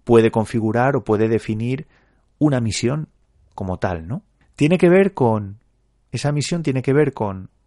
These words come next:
tener claro quiénes somos, quiénes somos los que formamos parte o los que vamos a formar parte del despacho,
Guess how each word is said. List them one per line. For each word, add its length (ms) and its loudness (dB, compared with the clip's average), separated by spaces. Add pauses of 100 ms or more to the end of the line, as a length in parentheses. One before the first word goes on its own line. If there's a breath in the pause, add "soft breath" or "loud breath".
(160)
tener 300 -2
claro 480 0 (480)
quiénes 300 4
somos, 480 -4
quiénes 300 -2
somos 260 -4
los 120 -10
que 100 -10
formamos 500 -8
parte 360 -4
o 80 -4
los 140 -8
que 100 -6
vamos 240 -4
a 60 -6
formar 340 -8
parte 240 -4
del 160 -6
despacho, 580 -6